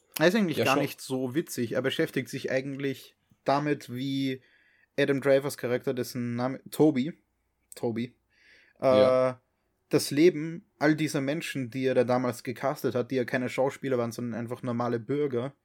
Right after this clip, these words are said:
Speaker 1: wie er deren Leben eigentlich auf den Kopf gestellt und teilweise zerstört hat. Bis, und er damit so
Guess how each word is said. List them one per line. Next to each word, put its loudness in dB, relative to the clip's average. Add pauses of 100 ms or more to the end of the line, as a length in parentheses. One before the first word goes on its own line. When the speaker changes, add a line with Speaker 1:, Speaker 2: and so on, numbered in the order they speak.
(680)
Speaker 1:
wie 2
er 6
deren 2
Leben 2
eigentlich 0
auf -2
den -4
Kopf 0
gestellt -2
und -2
teilweise 0
zerstört -4
hat. -12 (2000)
Bis, -8 (240)
und -4 (1120)
er 2 (540)
damit 2
so 4